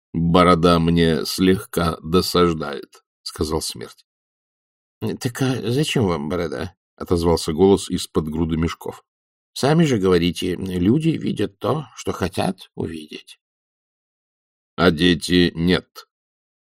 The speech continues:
Зачастую дети видят то, что есть».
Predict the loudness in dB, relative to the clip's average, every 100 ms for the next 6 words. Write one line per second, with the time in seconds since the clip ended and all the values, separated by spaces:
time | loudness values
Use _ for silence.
0 | _ -2 6 6 8 2 2 4 8 10
1 | 8 8 6 6 4 4 6 6 6 4
2 | 0 0 2 2 2 2 2 -2 -6 -10
3 | -12 -18